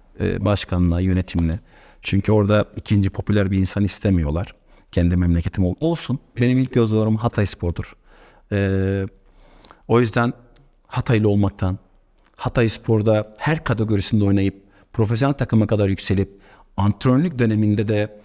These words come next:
Hatayspor'u Süper Lig'e taşıyabilmek de benim için çok büyük bir kıymet ve kariyerdir. Hani o yüzden burada o kulüp yöneticilerimiz, spor medyamızın, belki kendimi çok fazla anlatamamışımdır. Ama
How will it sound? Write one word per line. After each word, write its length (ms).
Hatayspor'u 680
Süper 400
Lig'e 200
taşıyabilmek 760
de 100
benim 160
için 140
çok 260
büyük 220
bir 40
kıymet 440
ve 280
kariyerdir. 720
Hani 120
o 40
yüzden 240
burada 320
o 200
kulüp 220
yöneticilerimiz, 920
spor 360
medyamızın, 580
belki 280
kendimi 280
çok 160
fazla 260
anlatamamışımdır. 840
Ama 220